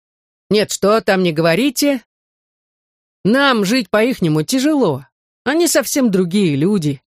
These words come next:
объяснял мне Гроднер. «Мы ведь давно уже никакие не евреи, только по паспорту.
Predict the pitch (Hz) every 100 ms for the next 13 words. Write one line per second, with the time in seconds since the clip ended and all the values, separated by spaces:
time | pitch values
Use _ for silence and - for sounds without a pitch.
0 | _ _ - 143 147 - 151 147 147 151
1 | 151 143 143 135 _ _ _ _ - 240
2 | 240 185 240 240 269 269 190 165 170 160
3 | 202 190 156 151 151 185 190 175 _ _
4 | _ - 262 - 214 233 - 240 - 165
5 | - 135